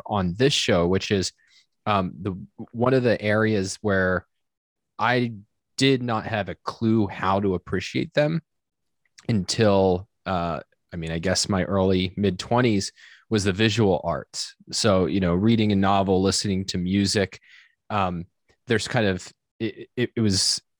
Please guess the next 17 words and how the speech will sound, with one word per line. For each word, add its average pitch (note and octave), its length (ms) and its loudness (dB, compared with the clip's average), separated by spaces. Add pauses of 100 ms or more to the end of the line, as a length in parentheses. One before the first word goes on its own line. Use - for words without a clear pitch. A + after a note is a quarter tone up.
(160)
uh, F2 360 0 (1900)
totally C3+ 360 4
accessible, F2+ 800 0
right? F#2 260 0
Like, G2+ 160 -2
there's G#2 240 0
ways B2 300 2
that G#2+ 100 -8
you A2 100 -2
can G#2+ 160 -8
kind G#2 160 -2
of F2 140 -6
deepen G#2+ 380 0
your F#2 200 -2
enjoyment F2 600 -4
of F#2+ 240 -2
them, F2 240 -2